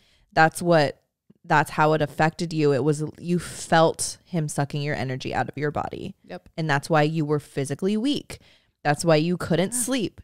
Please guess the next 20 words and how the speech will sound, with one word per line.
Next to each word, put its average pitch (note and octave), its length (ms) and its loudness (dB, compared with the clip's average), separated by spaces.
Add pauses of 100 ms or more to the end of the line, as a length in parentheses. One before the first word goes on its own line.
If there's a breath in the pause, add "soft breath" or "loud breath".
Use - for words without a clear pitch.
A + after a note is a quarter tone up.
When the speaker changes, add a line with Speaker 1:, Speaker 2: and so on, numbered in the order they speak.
Speaker 1:
That's D#3+ 240 -4
why E3 120 2
you E3+ 200 0
had F3 460 -2 (680)
b-, F#3 60 -10 (120)
fucking A3+ 340 -2
brain F3+ 420 0
zaps - 540 -6
and D#3+ 360 -4
Speaker 2:
<laughs> A#3 60 -10 (720 loud breath)
Speaker 1:
anxiety G3 600 2
that F3 160 0
kept - 260 -6
you F#3 100 -4
fucking G3 380 -2
bedridden D#3 580 0
for C3+ 220 -6 (180)
days. B2+ 400 -4
Like, E3 160 2
Speaker 2:
Days. G3 720 -6